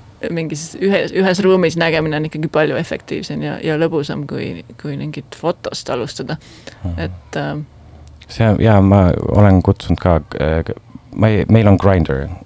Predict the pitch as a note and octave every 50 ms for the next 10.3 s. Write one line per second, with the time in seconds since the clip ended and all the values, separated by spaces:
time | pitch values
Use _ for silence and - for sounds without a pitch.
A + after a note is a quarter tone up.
0 | - - - F2 - - - - - - - G2 E2+ - - - F#2+ G2+ G#2 -
1 | - - E2+ - - - F2+ E2+ D2+ D2 - - F#2 F2+ - G#2+ G#2 G2 - -
2 | - G2+ F#2 F#2 F#2 F#2 E2+ A#1 - - - - - - A#2 - - - - -
3 | - - - - C2+ B1+ C#2+ G#2 G2+ - G#2+ G2 F2+ D#2+ D#2 - - F2+ F2+ F2
4 | D#2+ E2 - - - - A2 G2+ E2+ D2+ - F#2 F2+ E2 D#2+ D#2 D#2+ - - -
5 | - - - - - - - - _ - - - - G#2+ G2 F#2 F2 - - -
6 | - - - - - - F2+ E2 E2+ E2 - - D#2 - E2 D2 - D2 - C#2+
7 | C#2+ - - - C2 B1 C2 C#2 - - - E2+ E2 - - E2+ - - - A3+
8 | G3+ - - - - - - - - - - G2 F2 C#2 - - A2 G#2 F2+ F2
9 | - - - - F2 D2+ - D2 C#2 B1+ - - - - - - D2 C#2+ D2 -
10 | - - - - -